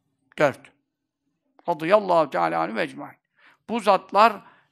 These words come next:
e, bütün Evliyaullah'ın tasarrufu devam ediyor. Şimdi Efendi Hazretlerimizin tasarrufunu görmüyor muyuz? Ne acayip devam ediyor. Kabrinden daha güçleniyor.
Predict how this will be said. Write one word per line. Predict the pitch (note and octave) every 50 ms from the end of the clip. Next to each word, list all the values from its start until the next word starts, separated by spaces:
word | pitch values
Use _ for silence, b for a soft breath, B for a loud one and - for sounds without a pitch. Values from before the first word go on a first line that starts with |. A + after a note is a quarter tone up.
| _ -
e, | E3+ E3+ D3+ C#3+ C3
bütün | C3+ - C#4 E4+
Evliyaullah'ın | F#4 F4+ E4+ D4+ C4+ A#3 G#3 G3 F#3+ F#3 F3+ E3+ -
tasarrufu | - E3 C#3+ C#3+ E3 E3 D#3+ D#3 D3+ D#3 D3+
devam | D#3+ D#3 D#3 D#3 D#3 D#3
ediyor. | D3+ C#3+ D3 D3 C#3+
Şimdi | C3 - D3+
Efendi | D3 D#3+ D#3+ D#3+ D#3+
Hazretlerimizin | D#3 D#3 D3+ D#3 D3 - D#3+ D3+ D#3 D3+ D3+ D3+ C3+ - _ _ _ _ _ - D3+ D#3 D3
tasarrufunu | D3 D#3+ C#3 D#3 D#3 D#3 D3 C3+ D#3+ D#3+ D#3+
görmüyor | G#3 B3 D4+ E4+ D#4 C4+ A#3
muyuz? | F#3+ E3 D3
Ne | F#3 G3
acayip | F#3+ F3 D3+ E3 D#3 D#3 - -
devam | D#3 D#3 D3+ D3+ D#3
ediyor. | D3 C#3 D3+ C3+
Kabrinden | - D#3+ D#3 D3+ D3+ E3 E3+ F3 F#3+ G3 F3+
daha | G3 G#3+ A3
güçleniyor. | G3 G3 G3 E3 D#3+ F3 F3 E3 D3+ C3+